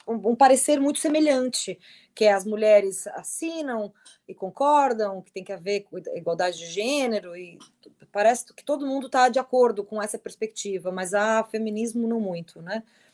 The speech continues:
Que é sempre uma conversa que me interessa muito, mui-, é, porque eu gosto muito das palavras, né? Eu sou,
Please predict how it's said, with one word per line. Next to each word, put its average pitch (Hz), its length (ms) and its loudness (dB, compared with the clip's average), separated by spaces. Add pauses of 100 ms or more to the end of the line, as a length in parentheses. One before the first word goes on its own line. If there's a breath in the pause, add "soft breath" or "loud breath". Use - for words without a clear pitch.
(280 soft breath)
Que 277 80 -4
é - 20 -2
sempre 302 160 0
uma 311 120 4
conversa 285 280 4
que 302 80 -2
me 285 60 2
interessa 285 360 4
muito, 170 640 -2
mui-, 190 340 -4
é, 196 160 -2 (220 loud breath)
porque 202 180 -4
eu 254 60 2
gosto 269 160 4
muito 277 140 0
das 294 80 0
palavras, 196 640 4
né? 240 220 -4
Eu - 60 -4
sou, 226 380 0